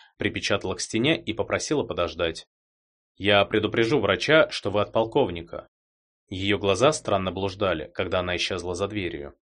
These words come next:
Не успела Петелина подумать, не ошиблась ли она с выбором оперативника,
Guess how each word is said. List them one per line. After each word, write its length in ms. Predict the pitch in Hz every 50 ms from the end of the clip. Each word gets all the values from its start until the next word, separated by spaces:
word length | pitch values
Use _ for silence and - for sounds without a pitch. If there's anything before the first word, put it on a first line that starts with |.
| _ _ _ _ _ _ _ _ _ _ _ _
Не 120 | - 101 107
успела 380 | 104 101 - - 110 98 92
Петелина 440 | - - 92 - 104 98 95 92 92
подумать, 500 | 92 104 101 104 160 170 127 92 - - -
не 160 | 120 107 104
ошиблась 480 | 113 113 - - 120 113 98 90 - -
ли 60 | 101
она 180 | 95 92 92 90
с 140 | - -
выбором 320 | - 101 95 101 101 98 -
оперативника, 840 | - - 113 123 123 135 131 - 135 101 85 82 82 - - 76 -